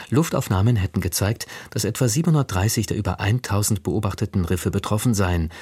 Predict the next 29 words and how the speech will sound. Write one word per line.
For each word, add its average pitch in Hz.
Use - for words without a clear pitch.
teilte 87
die 85
für -
das 85
Great 85
Barrier 98
Reef 104
zuständige 117
Behörde 107
mit. -
Der 85
aktuelle 92
Bleiche 95
sei 107
bereits 98
die 117
fünfte 143
in 87
acht -
Jahren. 92
Die 87
Korallenbleiche 107
wird 113
durch 113
den 113
Anstieg 117
der 117
Wassertemperatur 90
ausgelöst. -